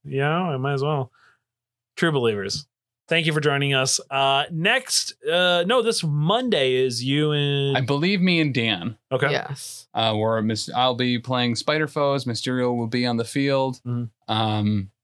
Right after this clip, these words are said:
Speaker 2: and some other characters in the Spider Foes.
Speaker 1: Okay.
Speaker 2: Against Dan, who will be playing a team that does not contain any Spider Foes.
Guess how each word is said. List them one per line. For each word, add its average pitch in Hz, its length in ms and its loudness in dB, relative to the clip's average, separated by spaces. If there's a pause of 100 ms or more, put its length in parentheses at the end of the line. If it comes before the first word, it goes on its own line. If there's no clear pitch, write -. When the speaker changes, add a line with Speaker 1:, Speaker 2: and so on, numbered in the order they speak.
(120)
Speaker 2:
and 113 320 -2
some 117 180 -2
other 123 200 0
characters 127 540 -2
in 117 120 -2
the 113 80 -2
Spider 110 340 -2
Foes. - 460 -8 (340)
Speaker 1:
Okay. 165 220 -2 (1400)
Speaker 2:
Against 123 500 -2
Dan, 139 400 0
who 127 220 -4
will 123 100 -2
be 117 160 -2
playing 127 640 -2 (840)
a 117 120 -2
team 147 320 0
that 135 200 2
does 151 200 -2
not 160 220 0
contain 143 360 -2
any 127 160 0
Spider 107 340 -4
Foes. - 420 -10